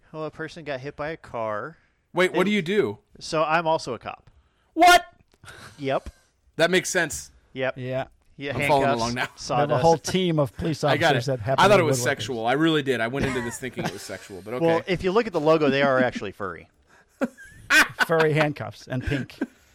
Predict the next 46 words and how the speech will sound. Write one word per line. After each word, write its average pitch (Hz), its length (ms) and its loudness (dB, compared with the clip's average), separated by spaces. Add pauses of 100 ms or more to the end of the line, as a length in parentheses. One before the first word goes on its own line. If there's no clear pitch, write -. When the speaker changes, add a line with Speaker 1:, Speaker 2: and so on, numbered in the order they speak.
(240)
Speaker 1:
Which 156 160 -8
is 165 140 -8 (120)
my 175 140 2
favorite 180 320 -2
thing 175 140 -8
to 135 80 -4
tell 151 180 -2
people 143 180 -8
when 131 120 -6
they 120 80 -10
complain 139 300 -10
about, 156 140 -8
"Oh, 254 160 0
these 240 200 -4
are 240 160 -2
uncomfortable." 226 500 -8
It's 143 80 -12
like, 151 120 -16
well, 165 100 -4
they're 165 100 -6
not, 175 220 -6 (120)
they're 151 120 -8
not 156 180 -6
the 185 60 -12
fuzzy 151 280 -8
ones. 127 220 -8
Speaker 2:
Yeah. 135 60 -2
Speaker 1:
They're 131 80 -6
not 123 160 -4
built 143 160 -2
for 156 100 -6
comfort. 120 320 -10 (240)
Speaker 3:
<laughs> - 280 -4
They're 120 100 -6
not 123 340 -6
built 135 220 -6
for 135 140 -12
comfort. 107 500 -12 (720)
That's 233 220 -8
what 220 80 -6
Speaker 1:
Yeah, 170 60 -6
Speaker 3:
we 131 100 -4
say - 140 -8
Speaker 1:
so, 131 100 -2
Speaker 3:
every 127 240 -8
time. 113 340 -10